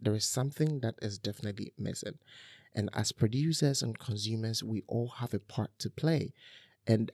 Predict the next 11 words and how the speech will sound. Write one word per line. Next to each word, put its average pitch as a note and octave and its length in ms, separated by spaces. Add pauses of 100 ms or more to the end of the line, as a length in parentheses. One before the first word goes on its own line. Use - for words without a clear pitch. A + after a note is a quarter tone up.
as C3 200
we B2 120
mentioned A2 560
some G#2 240
time A#2+ 400
here C3 340
on G2+ 160
this G#2 240 (180)
podcast, - 560 (380)
consumers B2+ 640
do B2+ 380